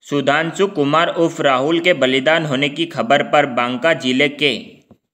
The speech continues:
रजोन प्रखंड के सकहारा गांव में मातमी सन्नाटा परस गया।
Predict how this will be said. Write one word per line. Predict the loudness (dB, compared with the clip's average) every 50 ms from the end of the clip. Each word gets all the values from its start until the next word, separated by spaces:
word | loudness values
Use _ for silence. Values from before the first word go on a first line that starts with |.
| _ -16 -12
रजोन | -4 0 2 2 2 2 2 2 2 2 0
प्रखंड | 0 -2 -2 0 0 -2 0 0 -2
के | 0 0 -2 0
सकहारा | 0 -2 -2 0 0 -2 0 0 0 2 2 2 2
गांव | 2 2 2 2 2
में | 0 -2 -2
मातमी | 0 0 0 -2 0 0 -2 0 0 -4 -4
सन्नाटा | -4 -4 -2 0 0 0 0 0 -2 0
परस | 0 0 0 0 -2 -2 -2
गया। | 0 0 0 0 -2